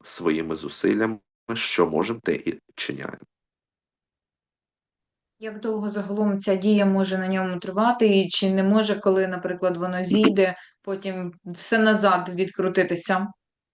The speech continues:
Speaker 1: А, дивіться, е, дія дуже сильна, е, дія надовго зроблена, і вже ніхто її не зніме. Це вже програма, яка запустилася, ввійшла в свою силу,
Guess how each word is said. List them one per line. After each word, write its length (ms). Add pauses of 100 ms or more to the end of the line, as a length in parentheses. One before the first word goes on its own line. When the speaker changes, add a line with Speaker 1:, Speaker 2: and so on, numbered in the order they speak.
(920)
Speaker 1:
А, 160
дивіться, 800
е, 220
дія 380
дуже 340
сильна, 640 (520)
е, 280
дія 420
надовго 600
зроблена, 800 (100)
і 460
вже 180
ніхто 360
її 160
не 220
зніме. 480 (240)
Це 200
вже 220
програма, 720
яка 240
запустилася, 1080
ввійшла 460
в 80
свою 320
силу, 500